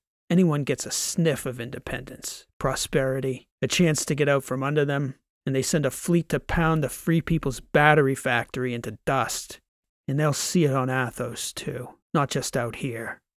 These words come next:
As much as they'll try to remain oblivious in their perfect society, going about their lives, pretending it's not them, not their business, not their war, they'll know. They'll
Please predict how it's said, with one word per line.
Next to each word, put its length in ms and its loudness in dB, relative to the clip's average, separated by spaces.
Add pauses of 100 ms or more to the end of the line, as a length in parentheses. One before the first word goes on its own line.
As 80 -4
much 220 2
as 80 0
they'll 160 4
try 400 0
to 60 0
remain 380 2
oblivious 720 0
in 60 -4
their 140 -4 (100)
perfect 480 0
society, 800 0 (220)
going 220 4
about 260 2
their 160 4
lives, 580 2
pretending 540 2
it's 180 0
not 300 2
them, 420 2 (240)
not 280 6
their 140 6
business, 680 2 (220)
not 240 8
their 160 8
war, 640 8 (200)
they'll 280 10
know. 520 2 (220)
They'll 240 2